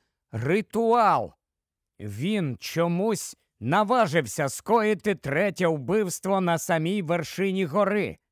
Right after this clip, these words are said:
Щоб не втрачати дорогоцінний час, детектив подерся слідом. Земля під снігом замерзла, тому доводилося хапатися руками за стовбури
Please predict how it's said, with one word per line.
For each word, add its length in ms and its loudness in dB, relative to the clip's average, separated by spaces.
Щоб 300 -2
не 100 2
втрачати 720 0
дорогоцінний 760 2
час, 440 -2
детектив 840 -2
подерся 680 2
слідом. 680 -2
Земля 640 -2
під 240 -2
снігом 440 0
замерзла, 720 2
тому 340 -2
доводилося 720 2
хапатися 760 0
руками 520 0
за 200 -2
стовбури 720 -2